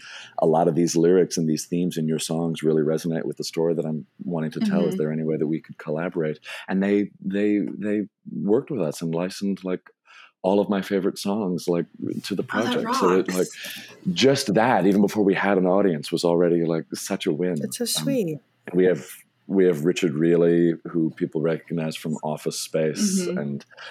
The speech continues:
Speaker 1: Grounded for Life and Fried Green Tomatoes and Free Willy and The Fugitive and Mysterious Skin and, like, hundreds of projects,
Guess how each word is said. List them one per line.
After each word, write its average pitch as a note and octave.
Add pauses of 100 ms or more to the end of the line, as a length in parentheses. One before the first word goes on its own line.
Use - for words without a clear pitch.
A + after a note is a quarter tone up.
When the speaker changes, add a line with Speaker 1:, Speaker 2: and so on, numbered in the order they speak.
(140)
Speaker 1:
Grounded D2+
for D2+
Life D#2
and C#2
Fried C#2
Green C#2+
Tomatoes F#2+
and D#2
Free D#2
Willy G#2+
and E2
The E2
Fugitive G2+
and D#2+
Mysterious D#2+
Skin G2+
and, E2+
like, E2
hundreds E2
of C#2+
projects, D#2